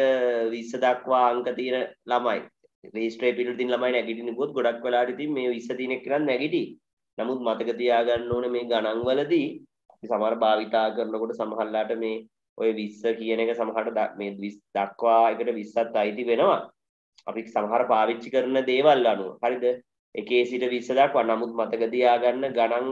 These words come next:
වලදී හරිද? අපි මේ වචනේ කොහොම වැරදිට පාවිච්චි කරනවා. කොහොම වුණත් දක්වා කිව්වොත් අග ඉලක්කම එන්නේ නෑ. ඒක ස්ථිරයි. හරිද? වැරදිලාවත් දාන්න එපා.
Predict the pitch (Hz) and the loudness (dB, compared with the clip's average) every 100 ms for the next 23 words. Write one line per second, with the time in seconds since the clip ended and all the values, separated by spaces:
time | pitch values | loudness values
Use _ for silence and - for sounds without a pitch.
0 | 117 131 147 156 156 117 110 110 - _ | -6 -2 2 2 2 -2 -6 -10 -16 _
1 | _ _ _ _ 117 127 131 123 123 123 | _ _ _ _ 0 4 4 4 4 4
2 | 117 117 127 123 120 - 120 120 113 113 | 4 2 0 0 0 -2 -2 0 0 0
3 | 120 117 117 110 117 127 202 180 110 - | 0 2 2 4 0 -2 0 0 -2 -4
4 | 135 170 202 147 107 107 - _ _ _ | -4 0 2 2 0 -4 -8 _ _ _
5 | 120 117 117 190 185 190 185 175 175 175 | 2 2 2 6 8 8 4 0 2 2
6 | 190 - 110 135 151 175 165 156 151 - | 0 -6 -4 0 4 4 6 4 2 0
7 | 156 151 175 151 147 175 160 156 131 123 | -2 2 2 2 0 0 2 2 2 0
8 | 151 - - 156 139 - - _ _ _ | -4 -6 -2 2 4 2 -6 _ _ _
9 | - 117 135 156 123 127 139 139 143 151 | -6 -2 2 4 4 2 2 4 6 6
10 | 170 180 165 156 143 120 110 | 4 4 2 2 0 -4 -8